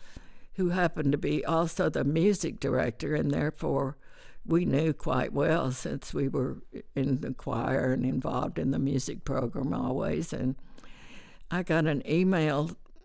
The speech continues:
from her saying she had been ordered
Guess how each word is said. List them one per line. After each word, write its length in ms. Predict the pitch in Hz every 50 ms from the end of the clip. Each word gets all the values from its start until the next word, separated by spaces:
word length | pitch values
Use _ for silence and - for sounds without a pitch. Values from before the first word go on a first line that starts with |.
| - -
from 240 | - - 160 143 160 170
her 300 | 170 160 156 156 156 151
saying 640 | - - - 175 165 151 151 156 156 147 143 147 151 -
she 280 | - - 185 190 185
had 120 | 175 160 147
been 240 | 160 156 143 139
ordered 640 | - - 139 151 165 180 180 180 143 156 - 156 -